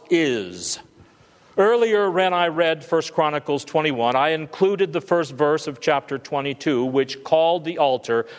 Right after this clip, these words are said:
the house of the Lord, which is the site of Ornan the Jebusite's threshing floor on Mount Moriah.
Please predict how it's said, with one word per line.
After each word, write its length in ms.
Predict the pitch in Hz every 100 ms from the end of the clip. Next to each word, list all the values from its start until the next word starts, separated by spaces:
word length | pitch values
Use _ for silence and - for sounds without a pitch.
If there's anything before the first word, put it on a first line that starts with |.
| - -
the 180 | 127
house 580 | 120 - 151 127 120 -
of 180 | - 117
the 80 | 120
Lord, 420 | 123 104 90 95 - -
which 220 | - 170 180
is 160 | 175
the 140 | 175 175
site 500 | - 226 180 165 185
of 120 | 160
Ornan 520 | 196 202 190 160 160
the 80 | 160
Jebusite's 800 | 135 196 160 151 - 151 151 -
threshing 580 | - 185 202 - 139 127
floor 400 | 110 117 117 131 - - -
on 460 | 151 139 151 160 160
Mount 380 | 135 123 139
Moriah. 580 | 143 160 180 196 156 85